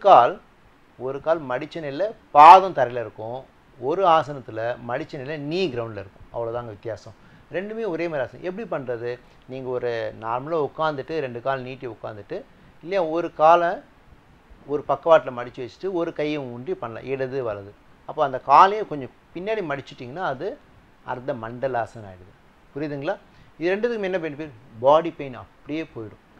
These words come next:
என்ன மாதிரி உடம்பு வலி இருந்தாலும் நல்லா relax ஆகும். ரொம்ப டயர்டா இருக்க மாதிரி feel பண்றீங்கன்னா இந்த மாதிரி பின்பக்கம் வளைய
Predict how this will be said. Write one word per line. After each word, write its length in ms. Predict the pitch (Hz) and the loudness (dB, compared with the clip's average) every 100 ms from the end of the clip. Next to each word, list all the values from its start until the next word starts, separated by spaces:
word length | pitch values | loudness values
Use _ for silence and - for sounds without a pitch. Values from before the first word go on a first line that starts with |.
| 113 123 | -16 -14
என்ன 240 | 160 180 160 | -8 -6 -2
மாதிரி 200 | 147 123 | -2 -2
உடம்பு 220 | 123 156 135 | -6 -8 -8
வலி 140 | 113 | -10
இருந்தாலும் 400 | 107 104 110 214 - - - | -12 -12 -12 -14 -18 -20 -10
நல்லா 200 | 123 127 131 | -10 -6 -8
relax 320 | 113 113 - | -8 -10 -12
ஆகும். 180 | 104 107 117 | -20 -18 -16
ரொம்ப 140 | 123 143 | -12 -8
டயர்டா 300 | 117 117 123 | -6 -4 -4
இருக்க 140 | 123 120 | -6 -8
மாதிரி 180 | 120 117 | -14 -14
feel 240 | 123 120 110 | -16 -14 -16
பண்றீங்கன்னா 440 | 104 107 110 139 - - - - | -16 -14 -14 -14 -18 -20 -20 -18
இந்த 100 | 123 | -8
மாதிரி 140 | 139 143 | -6 -6
பின்பக்கம் 400 | 170 180 170 - | -10 -8 -10 -8
வளைய 140 | 123 | -8